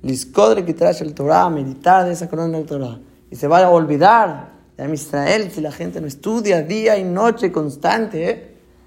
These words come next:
Dice el Kesef Mishneh que incluso según Shitat Rambam se debería permitir por Et La'asot Lashem Efirat Torateja. Es tiempo de hacer por Dios,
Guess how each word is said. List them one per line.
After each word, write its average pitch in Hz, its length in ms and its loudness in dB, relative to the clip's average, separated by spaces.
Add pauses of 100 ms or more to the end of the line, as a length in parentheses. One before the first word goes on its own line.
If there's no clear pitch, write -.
(200)
Dice 226 600 0
el 180 120 -8
Kesef 147 360 -4
Mishneh 220 760 -4 (500)
que 202 200 0
incluso 214 720 0
según 196 380 -2
Shitat 220 340 -4
Rambam 208 600 0
se 175 80 -10
debería 165 320 -6
permitir 202 760 -2 (280)
por 139 200 -8 (140)
Et 262 380 6
La'asot 185 440 0
Lashem 190 380 -4
Efirat 165 260 -6
Torateja. 139 720 -12 (500)
Es - 80 -20
tiempo 208 320 0
de 190 80 2
hacer 151 220 -2
por 139 160 -2
Dios, 247 460 6